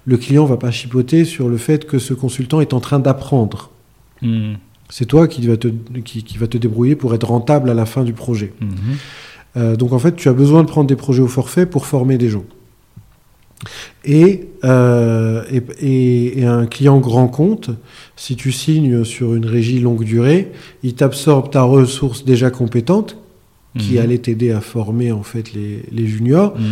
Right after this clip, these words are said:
Speaker 1: et, et il te la pompe pour les trois prochaines années. Et donc ça, c'est, alors c'est de la visibilité. Par contre, pour, euh, pour faire grossir ta boîte,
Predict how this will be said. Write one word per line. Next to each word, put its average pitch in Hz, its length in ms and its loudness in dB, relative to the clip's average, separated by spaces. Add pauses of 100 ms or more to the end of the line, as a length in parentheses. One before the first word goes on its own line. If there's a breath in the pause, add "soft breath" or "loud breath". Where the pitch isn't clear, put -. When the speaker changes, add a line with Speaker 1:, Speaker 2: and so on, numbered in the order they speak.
(380 loud breath)
Speaker 1:
et, 139 160 6
et 131 300 -2
il 113 100 -2
te 120 80 -6
la 120 120 4
pompe 170 520 0
pour 117 240 -6
les 120 80 2
trois 135 280 0
prochaines 123 480 0
années. 160 440 4 (580 loud breath)
Et 131 100 4
donc 135 220 2
ça, 185 160 4
c'est, 175 220 0
alors 127 220 2
c'est - 160 0
de 143 40 2
la 147 80 6
visibilité. 139 540 0
Par - 240 -2
contre, - 360 -2 (180)
pour, 139 260 2
euh, 127 120 4
pour - 260 -4
faire 123 200 2
grossir 127 480 -2
ta 123 120 0
boîte, 196 340 2